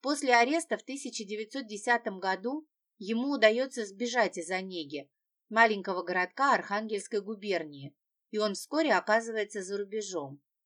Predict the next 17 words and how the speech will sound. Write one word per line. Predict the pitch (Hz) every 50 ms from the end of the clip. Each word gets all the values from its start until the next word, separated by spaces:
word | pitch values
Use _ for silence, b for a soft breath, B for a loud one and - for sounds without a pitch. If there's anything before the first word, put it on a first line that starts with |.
| _ _ -
В | -
Россию | 170 202 214 208 208 - 294 311 311 262
Бухарин | 208 208 190 - 220 196 185 180 170 175
вернется | 175 185 185 196 226 262 262 - 226
лишь | 190 170 165 - -
после | - 202 202 202 220 202
революции. | 185 196 185 202 202 208 208 180 156 - - - - 143 139 139 - _ _ _ _ _ _ _ _ _ _ _ _ _
Шесть | - - - 294 302 285 294 -
лет | 269 285 285 285
пребывания | - 247 226 208 226 226 247 262 262 240 226 220
за | 208 - 208
границей | 190 202 214 214 214 233 277 311 311 - - 165 143 - _ _ _ _ _ -
были | 185 226 269 277 262
для | 202 214 214
него | 214 214 214 214 247
чрезвычайно | 240 233 220 214 196 196 196 190 - 226 233 233 233 220
плодотворными. | 220 220 214 208 208 220 226 220 233 226 214 185 180 156 147 143 139 139 143 -